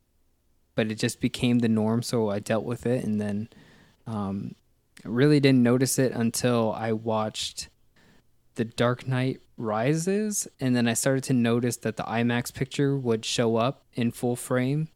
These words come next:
and those widescreen bars would disappear, and then when it was no longer an imax camera, it went back to widescreen bars, and I noticed that while watching it, and I was like, "Oh, that's so weird how it's flipping back and forth." And this movie does that sometimes. Sometimes you'll see, um,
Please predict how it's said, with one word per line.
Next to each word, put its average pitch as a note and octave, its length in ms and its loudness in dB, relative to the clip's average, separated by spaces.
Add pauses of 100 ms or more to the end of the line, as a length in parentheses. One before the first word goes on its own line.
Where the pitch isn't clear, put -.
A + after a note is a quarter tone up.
(340)
and A#2 120 0
those A2+ 160 2
widescreen A2+ 460 -2
bars G#2 260 -4
would F2+ 100 -12
disappear, F3 760 0
and A#2 160 0
then A2 400 -2 (420)
when A2+ 140 2
it G#2 180 0
was A2 180 -2
no A#2 140 4
longer A2 240 2
an G#2+ 80 0
imax G#2+ 420 0
camera, G#2+ 380 -2
it A2 40 -4
went G#2 240 -4
back G#2 240 -2
to - 120 -12
widescreen G#2 480 -2
bars, G#2 300 0
and F#2+ 80 -4
I G2+ 60 -4
noticed B2 360 0
that G#2+ 160 -2
while G#2 180 -2
watching A2+ 320 0
it, A2 40 0
and G#2 80 -2
I G#2 40 -2
was G#2 80 -4
like, A2+ 140 -6
"Oh, G3+ 160 2
that's D3+ 180 0
so F3 140 0
weird E3 280 2
how A#2 140 -2
it's - 260 -8 (320)
flipping C#3+ 320 0
back A#2+ 240 0
and A#2+ 120 0
forth." B2 340 0 (560)
And C3 140 4
this A#3 160 2
movie G#3+ 200 4
does D#3 220 6
that C#3+ 140 4
sometimes. C3 480 2
Sometimes C#3 420 2
you'll C3 80 0
see, B2+ 340 0
um, G#2+ 600 -2